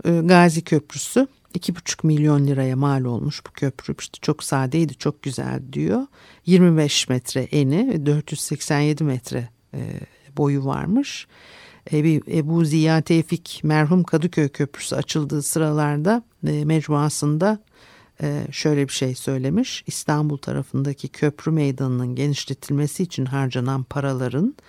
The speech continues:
ve sarf edilen gayretin boş gittiği inancındayız.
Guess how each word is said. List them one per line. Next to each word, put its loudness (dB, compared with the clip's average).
ve 2
sarf 2
edilen 0
gayretin 0
boş 2
gittiği -6
inancındayız. 0